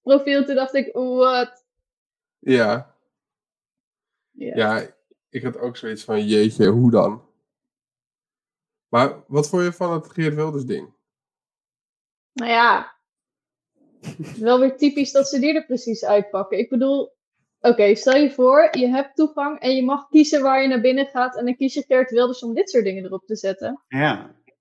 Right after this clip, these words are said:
Speaker 1: Ja, oké, w-, wat ik heb gelezen is dat diegene ook wel echt een soort van persoonlijk, ehm,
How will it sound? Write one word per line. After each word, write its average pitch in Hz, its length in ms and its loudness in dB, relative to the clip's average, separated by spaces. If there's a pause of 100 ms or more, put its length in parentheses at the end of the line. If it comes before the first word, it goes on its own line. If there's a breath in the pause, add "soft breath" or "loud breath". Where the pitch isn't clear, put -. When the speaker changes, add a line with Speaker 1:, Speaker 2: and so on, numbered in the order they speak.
(120)
Speaker 1:
Ja, 233 300 6
oké, 208 440 4
w-, 220 160 0
wat 247 160 -2
ik 247 60 -20
heb 277 180 -8
gelezen 247 460 2
is 254 80 -12
dat 254 160 -4
diegene 247 420 -4
ook 240 120 -2
wel 208 120 0
echt 240 220 -6
een 254 60 -4
soort 240 260 -4
van 240 200 -6
persoonlijk, 233 840 -2
ehm, 220 680 -2